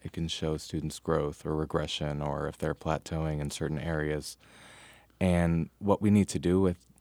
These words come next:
that data is we need to educate teachers. Um, like Greg was saying, we really need to sit down and tell teachers how to interpret data because data is so powerful. And if we're educated on how to read standardized scores or how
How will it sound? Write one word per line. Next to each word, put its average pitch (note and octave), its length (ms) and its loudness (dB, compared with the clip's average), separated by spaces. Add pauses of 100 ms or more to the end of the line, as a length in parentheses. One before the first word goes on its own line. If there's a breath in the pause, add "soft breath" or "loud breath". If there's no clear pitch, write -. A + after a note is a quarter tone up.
(120)
that - 240 -4
data D#2+ 500 2
is E2 260 -2
we E2+ 120 0
need F2 220 0
to F2+ 480 -2
educate G2 400 -2
teachers. F#2+ 640 -6 (140)
Um, D#2+ 260 -6
like E2+ 160 0
Greg E2+ 240 0
was E2+ 140 -2
saying, E2 320 -2
we E2 100 0
really D#2+ 400 0
need E2 320 0 (400 loud breath)
to G2 100 -4
sit - 220 2
down F2 340 4
and D#2 280 -2
tell E2+ 280 2
teachers E2 400 -6
how E2+ 120 -2
to D#2+ 60 -4
interpret F2 480 -4
data D#2+ 360 -2
because E2 480 -4 (460 soft breath)
data G2 220 6
is F2+ 100 2
so G2+ 240 4
powerful. G2+ 720 0
And E2 520 0
if F2 220 -2
we're F#2+ 140 6
educated F2 560 -2
on E2 200 2
how D#2+ 320 -2
to D#2 400 -2 (460 loud breath)
read F#2 220 6
standardized D#2 580 0
scores C#2+ 580 -6
or E2 260 0
how D#2+ 240 -2